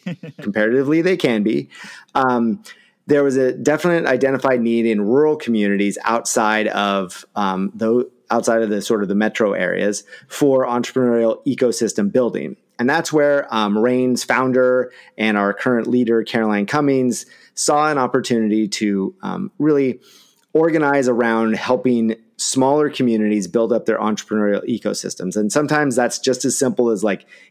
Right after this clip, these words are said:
Speaker 2: getting a banker and an accountant and a lawyer and some op-, and some entrepreneurs in the room together, you know, getting the person who is the, the man or woman or family who, like, owns a bunch of buildings in town to come out and talk about entrepreneurship, like,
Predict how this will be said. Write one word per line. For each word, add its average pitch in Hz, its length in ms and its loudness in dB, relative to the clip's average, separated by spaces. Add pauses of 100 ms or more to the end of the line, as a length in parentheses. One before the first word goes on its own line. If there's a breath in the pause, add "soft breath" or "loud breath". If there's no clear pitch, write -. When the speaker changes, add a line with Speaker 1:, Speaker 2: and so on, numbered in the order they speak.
Speaker 2:
getting 120 260 0
a 98 40 -2
banker 127 400 2
and 107 200 -2
an 98 80 0
accountant 117 480 0
and 107 120 -4
a 101 60 0
lawyer 120 380 2
and 104 180 -2
some 104 100 -6
op-, 110 320 -2
and 107 200 -2
some 110 100 0
entrepreneurs 139 540 0
in 113 100 0
the 110 80 0
room 127 200 2
together, 143 580 0 (240 loud breath)
you 107 80 0
know, 101 80 0
getting 139 340 2
the 123 100 0
person 127 460 0
who 120 220 2
is 110 300 0
the, 104 300 0 (360 loud breath)
the 95 480 0
man 127 360 2
or 123 120 2
woman 123 340 2
or 104 120 0
family 127 480 0
who, 104 180 -2
like, 98 260 -2 (140)
owns 127 260 2
a 113 60 2
bunch 113 200 0
of - 80 -20
buildings 156 400 2
in 151 120 0
town 151 460 0
to 147 100 0
come 151 200 -2
out 147 280 2
and 123 100 -6
talk 143 240 -2
about 139 220 2
entrepreneurship, 127 720 0
like, 101 240 -2